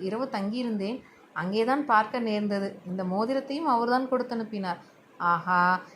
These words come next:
இதை நீ ஏன் முன்னமே சொல்லவில்லை? கடம்பூரில் இரவு நீ தங்கியிருந்தாயா? இன்னும் யார் யார் வந்திருந்தார்கள்?"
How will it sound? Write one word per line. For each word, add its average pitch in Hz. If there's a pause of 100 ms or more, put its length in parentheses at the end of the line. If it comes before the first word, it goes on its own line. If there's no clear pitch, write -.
(100)
இதை 240
நீ 247
ஏன் 370
முன்னமே 302
சொல்லவில்லை? 262 (360)
கடம்பூரில் 269
இரவு 247
நீ 233
தங்கியிருந்தாயா? 202 (260)
இன்னும் 233
யார் 247
யார் 320
வந்திருந்தார்கள்?" 247